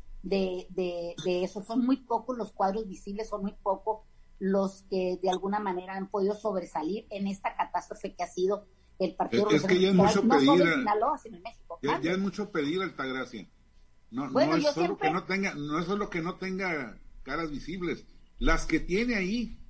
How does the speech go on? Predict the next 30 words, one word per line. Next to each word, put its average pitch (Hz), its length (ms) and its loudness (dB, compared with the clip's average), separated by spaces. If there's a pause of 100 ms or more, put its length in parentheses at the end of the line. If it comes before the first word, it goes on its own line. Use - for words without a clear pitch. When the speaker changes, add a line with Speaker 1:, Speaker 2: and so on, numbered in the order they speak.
(880)
Speaker 1:
Hay 165 140 0
Speaker 2:
todas 202 160 0
Speaker 1:
unas 190 120 -2
Speaker 2:
tienen 190 180 -4
Speaker 1:
que 185 60 -6
Speaker 2:
un 185 220 -10
impedimento. 151 800 0
Ese 147 200 0
es 175 100 -6
un 202 160 0
grupo 196 340 0
muy 196 160 0
pequeño 190 580 -2
entre 147 320 -4
el 117 160 -6
que 147 60 -4
hay 160 140 -2
que 180 160 -6
seleccionar, 165 840 -6
ni 180 100 -8
siquiera - 420 0
hay 170 120 2
que 170 120 4
ir 170 120 8
a 170 60 4
buscar 147 500 -2 (800)
a 107 100 -2
la 156 120 4
Speaker 1:
Oye, 269 100 2
Speaker 2:
calle - 200 0